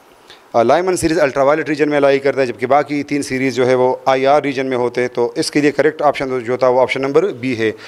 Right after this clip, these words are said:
यूवी रीजन में ये लाई करता है। वन सेवेंटी वन, current in a semiconductor is caused by the movement of, हमें पता है कि मेटल में इलेक्ट्रॉन के फ्लो की वजह से है, ठीक है। सेमीकंडक्टर में इलेक्ट्रॉन और होल्स दोनों मूव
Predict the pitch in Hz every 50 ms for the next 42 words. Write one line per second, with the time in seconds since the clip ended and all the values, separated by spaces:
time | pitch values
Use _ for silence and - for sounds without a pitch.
0 | - - - - - - - - - - 113 113 180 202 190 165 151 139 131 139
1 | 170 139 123 123 107 120 117 117 117 117 - - - - _ _ _ _ - 131
2 | 127 131 123 127 127 123 - 127 120 - 127 120 117 123 120 139 196 226 - 214
3 | 202 190 185 160 180 180 175 165 151 - 208 208 214 208 208 208 196 - - 151
4 | 160 156 147 - 196 202 202 185 - 185 160 160 165 170 165 - 170 160 151 147
5 | 120 - - 156 151 151 151 147 127 117 127 135 135 131 123 127 127 135 135 131
6 | 135 131 120 117 120 113 - - - - - 135 131 147 143 139 143 143 143 -
7 | - - - - - - 117 117 120 120 120 127 135 - 143 143 135 131 131 127
8 | 127 131 - 117 113 107 - 127 131 143 127 139 135 123 135 139 123 120 131 131
9 | 123 131 123 - - 127 120 127 120 - 123 127 151 - - 202 226 226 190 170
10 | 165 156 156 151 - 151 147 147 143 131 120 123 113 113 131 131 131 131 120 117
11 | 117 113 101 123 143 135 117 98 - 143 170 185 165 131 113 120 127